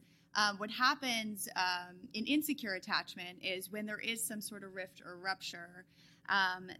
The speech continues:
that the idea is, "Oh no, my partner's gonna leave me," right? Like, "Oh, I don't feel, I don't feel secure in this relationship." And so in the back of our minds, we're thinking, "Okay, my partner's gonna leave me." Um, and the differentiator between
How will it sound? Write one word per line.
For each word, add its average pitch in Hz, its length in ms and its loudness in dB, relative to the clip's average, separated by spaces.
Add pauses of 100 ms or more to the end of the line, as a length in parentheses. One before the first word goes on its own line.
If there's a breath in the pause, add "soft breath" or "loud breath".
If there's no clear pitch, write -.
that 196 300 6
the 214 100 0
idea 202 340 4
is, 202 160 -2
"Oh 226 60 2
no, 220 100 4
my 196 140 0
partner's 202 400 -4
gonna 180 160 -10
leave 175 320 -6
me," - 340 -8
right? 185 320 2
Like, 185 240 -2
"Oh, 196 200 4
I 190 120 0
don't 208 240 -4
feel, 208 300 0
I 220 80 6
don't 254 180 2 (180)
feel 208 320 -2
secure 196 580 -4
in 190 200 -6
this 190 260 -6
relationship." 247 720 0 (400 loud breath)
And 220 160 2
so 233 80 -2
in 220 80 0
the 214 60 -2
back 208 240 4
of 208 60 -4 (100)
our 190 160 2
minds, 180 420 -2
we're 185 120 -12
thinking, 180 360 -10
"Okay, 196 200 -4
my 185 100 -4
partner's 190 340 -8
gonna 190 200 -12
leave 185 200 -6
me." 175 360 -12 (340 soft breath)
Um, 180 420 4
and 220 120 2
the 208 40 0
differentiator 220 920 2
between 190 580 -8